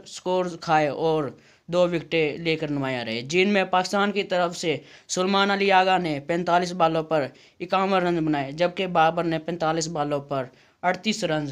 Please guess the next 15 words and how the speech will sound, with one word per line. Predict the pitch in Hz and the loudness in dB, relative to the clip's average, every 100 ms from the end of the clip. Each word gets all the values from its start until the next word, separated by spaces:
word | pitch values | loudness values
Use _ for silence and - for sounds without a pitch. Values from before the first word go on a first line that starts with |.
| 135 | -10
किए। | 127 113 101 _ _ _ - | -12 -12 -14 _ _ _ -14
रिजवान | 160 160 165 175 196 202 | -10 -6 -4 -2 -2 -2
ने | 190 | -4
इक्यावन | 170 - 185 190 208 | -8 -4 -2 0 0
बॉलों | 202 175 175 | -2 0 -2
पर | 165 147 | -4 -8
छत्तीस | 143 190 190 208 | -6 -8 -4 -4
रन | 165 156 | -4 -8
किए। | 143 127 113 113 - | -8 -12 -14 -18 -20
हारिस | - 147 170 196 | -10 -4 -4 -4
रऊफ | 185 180 175 | -4 -4 -4
ने | 180 180 202 _ _ _ - | -6 -8 -10 _ _ _ -4
तेईस | 208 226 202 | 0 2 0
बॉलों | 190 185 | -2 -2
पर | 170 | -4